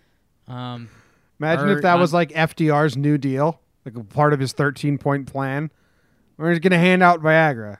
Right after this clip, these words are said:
Speaker 2: What? Like, no, we'll create jobs and, like, uh, businesses, and then
Speaker 1: I mean, you're not gonna let, get a lot of guys voting no.
Speaker 2: Yeah. I'm not voting yes.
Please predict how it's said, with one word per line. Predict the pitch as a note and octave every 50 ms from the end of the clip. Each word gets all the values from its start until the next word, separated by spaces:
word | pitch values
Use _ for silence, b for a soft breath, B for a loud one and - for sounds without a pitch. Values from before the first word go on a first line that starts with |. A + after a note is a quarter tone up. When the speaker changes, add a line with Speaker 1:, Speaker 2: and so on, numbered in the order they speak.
| _ _
Speaker 2:
What? | C#3+ B2+ D3+ B3 D#4 F4 F4+ - - - _ -
Like, | C3 A2+ -
no, | C3+ D3+ F3+ F#3+ C3 F2+
we'll | F#2 G#2 A#2 A#2 A2+ A#2 A#2+ -
create | _ - C3 B2 A#2+ A2
jobs | G#2+ A#2 G#2+ G2+ G2+ G2+ A2 A#2 A2+ G#2
and, | G#2+ G#2 G#2+
like, | G#2+ G#2 G#2 G#2 G2+ - _ _ _ _ _ _ _ _ _ _ -
uh, | A#2
businesses, | F#2 - C3 C3+ C3+ B2+ A#2 G#2 - - E2+ D#2+ D#2 D#2+ - - -
and | F#2 G2+
then | G2+ G2 G2 F#2+ F#2 F#2 -
Speaker 1:
I | B2+
mean, | C3 C#3+ C#3+ D3
you're | D3 C#3+
not | C#3+ C#3+ D#3 F#3 -
gonna | - F#3 F3
let, | E3+ E3+ D#3+ - _ _
get | D3 C#3+
a | D3 C#3
lot | C#3+ D3 D3+ D3
of | C3+
guys | C3 C3 C#3 D3+ D#3 C#3
voting | A#2+ C3 C#3+ D#3 B2+ B2 A#2 G#2+
no. | A2 B2+ E3 G3 F3 C3+ B2+ C#3+ D#3+ _ _ _ _ _ _ _ _ _ _
Speaker 2:
Yeah. | B2 _ F2 G2+ G#2 _ _ _ _ _ _ _ _ _ _ _ _ _ _ _ _ _ _ _ _ _ _ _ _ _ _ _ _ _ _ _ _ _ _ _ _ _ _ _ _ _ _ _ _ _ _ _ _ _ -
I'm | D#2+ G#2
not | D3 D#3 A2+
voting | F#2+ F#2 F2+ F2 F2 E2+
yes. | E2+ E2+ F#2 G2+ - - _